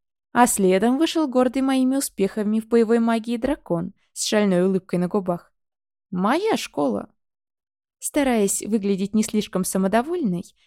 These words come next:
я вышла из мужского общежития. Вообще применение магии без разрешения преподавателей не приветствуется. Однако я являюсь не только представителем учеников,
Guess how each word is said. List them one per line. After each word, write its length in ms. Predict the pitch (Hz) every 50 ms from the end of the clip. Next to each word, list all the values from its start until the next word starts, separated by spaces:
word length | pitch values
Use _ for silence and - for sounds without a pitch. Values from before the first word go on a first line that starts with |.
| _ _
я 200 | - 262 311 349
вышла 320 | 302 226 233 247 - - 269
из 120 | 285 277
мужского 420 | 277 294 - - - - 175 175
общежития. 680 | 180 175 - - 220 190 175 170 - - - - 208 220 _ _ _ _ _ _ _ _ _ _ _ _ _ _
Вообще 300 | - 214 208 - - 269
применение 540 | 269 - 226 226 233 233 240 240 233 233 233
магии 360 | 226 226 240 240 208 202 214
без 200 | 208 202 220 208
разрешения 500 | 214 214 208 208 214 - - 233 214 214
преподавателей 760 | 208 - 214 208 - 214 202 233 262 330 403 - - - 202 202
не 140 | 208 233
приветствуется. 960 | 262 - - 302 262 220 180 - - - - - 175 190 - - - - - - _ _ _ _ _ _ _
Однако 380 | - 226 226 220 247 240 - 262
я 200 | 247 220 285 311
являюсь 500 | 302 233 208 180 190 190 190 190 - -
не 120 | 208 214
только 360 | 214 - 330 370 392 - 262
представителем 800 | 233 - 208 202 - - - 226 233 233 233 - - 190 190 196
учеников, 640 | 202 202 - 240 233 254 254 - - 170 - _ _